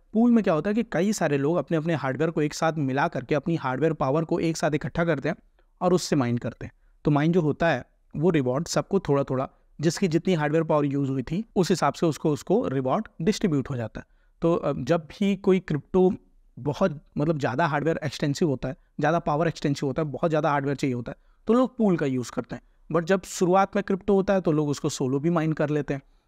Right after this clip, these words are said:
जैसे Bitcoin भी पहले मोबाइल फ़ोन से माइन हो सकता था, अब वो बहुत मुश्किल है। अब, मतलब, अब लकी ड्रॉ ही है कि आपका ब्लॉक हिट हो जाए और आप एक Bitcoin माइन कर लो, या-, यानी कि आपको सिक्स पॉइंट टू फ़ाइव something Bitcoin मिल जाएगा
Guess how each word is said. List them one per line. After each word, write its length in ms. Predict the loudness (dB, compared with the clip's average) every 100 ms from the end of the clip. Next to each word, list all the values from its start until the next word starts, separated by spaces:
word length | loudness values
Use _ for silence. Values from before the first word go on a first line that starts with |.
| -2
जैसे 200 | 0 2
Bitcoin 380 | 0 0 2 2
भी 100 | 2
पहले 220 | 2 2
मोबाइल 360 | 2 0 -2 2
फ़ोन 160 | 2
से 80 | 4
माइन 200 | 2 2
हो 100 | 0
सकता 300 | 0 -2 -2
था, 260 | -2 -6 _ _ _ 0
अब 140 | 2 2
वो 120 | 0
बहुत 360 | -2 -4 -4 -4
मुश्किल 360 | -4 -4 -4 -4
है। 100 | -4
अब, 140 | -4 -2
मतलब, 380 | 2 2 0 -4
अब 120 | -8 -12 -6
लकी 340 | -2 0 0
ड्रॉ 220 | 0 2 2
ही 160 | 2
है 140 | 0 0
कि 220 | 0 0
आपका 480 | 0 -4 0 0 -2 _ _ -4
ब्लॉक 260 | 0 0 0
हिट 120 | 0
हो 100 | 0
जाए 140 | 0
और 120 | 0 0
आप 160 | -2 0
एक 180 | 0 2
Bitcoin 280 | 0 0 0
माइन 240 | 2 2
कर 160 | 0 0
लो, 180 | -2 -4 _ _ -8
या-, 120 | 0
यानी 200 | 2 2
कि 140 | 0
आपको 260 | -2 -2 -2
सिक्स 240 | -4 -4
पॉइंट 260 | -2 -2 0
टू 100 | -2
फ़ाइव 200 | -2 -2
something 360 | 0 0 0
Bitcoin 280 | 0 -2 -2
मिल 160 | 0 2
जाएगा 260 | 0 -2